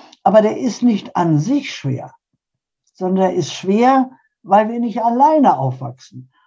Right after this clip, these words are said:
sondern weil dieses, sag ich mal, dieses Geschenk der nackten Geburt wird gleich in rosa oder blau gekleidet. Das haben wir jetzt vielleicht endlich überwunden.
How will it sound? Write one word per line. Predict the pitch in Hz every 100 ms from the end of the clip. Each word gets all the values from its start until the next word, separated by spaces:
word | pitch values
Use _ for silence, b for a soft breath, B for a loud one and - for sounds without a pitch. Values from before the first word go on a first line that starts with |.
| _
sondern | - 190 190 196
weil | 190 196 190
dieses, | 196 180 180 156 - _ _ _ _ _ _
sag | _ 135 135
ich | 156
mal, | 151 143 131
dieses | 139 135 127 - _ _ _ _ _ -
Geschenk | 143 127 269 302 254
der | 196
nackten | 208 226 - 170
Geburt | 160 190 240 269 - _ _ _
wird | 175 214 240 -
gleich | 190 226 285 262 _ _ _ _
in | 208
rosa | 196 185 262 294 254 254 247
oder | 220 208
blau | 165 180 180
gekleidet. | 151 135 143 131 127 123
Das | 147 -
haben | 202
wir | 208
jetzt | 202 -
vielleicht | 180 175 151 -
endlich | 185 196 208 151
überwunden. | 175 151 147 117 107